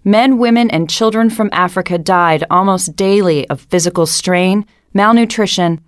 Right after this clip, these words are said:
punishment, diseases like yellow fever and smallpox, and rarely old age.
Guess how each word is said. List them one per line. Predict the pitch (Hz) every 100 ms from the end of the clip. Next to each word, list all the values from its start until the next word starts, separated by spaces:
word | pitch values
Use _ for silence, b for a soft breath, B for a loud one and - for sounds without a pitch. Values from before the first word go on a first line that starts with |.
| _
punishment, | - 233 233 - 170 151 - b -
diseases | 185 196 233 226 247 220
like | 175 170
yellow | 175 202 214
fever | 214 208 208
and | 170 156
smallpox, | - 190 196 - 214 208 - - _ _
and | 202 208
rarely | 220 226 226 208 208
old | 170 180 175
age. | 156 139 123 123 -